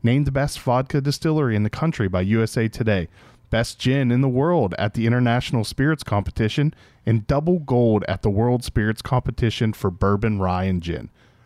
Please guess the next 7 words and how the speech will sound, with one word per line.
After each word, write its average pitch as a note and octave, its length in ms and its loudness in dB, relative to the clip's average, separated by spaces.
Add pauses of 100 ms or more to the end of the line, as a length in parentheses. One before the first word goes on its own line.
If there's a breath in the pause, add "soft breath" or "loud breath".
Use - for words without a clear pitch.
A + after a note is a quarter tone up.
(160 soft breath)
Open C3+ 280 2
now C3+ 240 2
for C#3 140 -4
tours, D#3+ 460 0 (240 soft breath)
tastings, C#3 440 2
and D#3 140 0
classes. G#2+ 560 -2